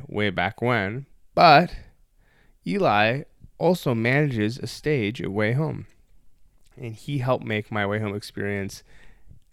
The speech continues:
extra special. I got to watch the Shins and the Dirty Nil from, uh, the side of the stage, which was incredible.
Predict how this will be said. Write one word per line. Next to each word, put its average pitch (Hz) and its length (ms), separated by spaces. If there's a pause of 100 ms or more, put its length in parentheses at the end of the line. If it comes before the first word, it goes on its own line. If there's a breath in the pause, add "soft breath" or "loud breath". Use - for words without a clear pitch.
extra 131 300
special. - 440 (1300 soft breath)
I - 80
got 131 220
to 143 120
watch 113 460
the 127 80
Shins 127 840 (180)
and 107 400
the 110 100
Dirty 131 360
Nil 113 560 (180)
from, 104 640
uh, 101 240
the 98 100
side 107 360
of 104 80
the 110 60
stage, 113 500
which 98 200
was 104 460 (340)
incredible. 113 680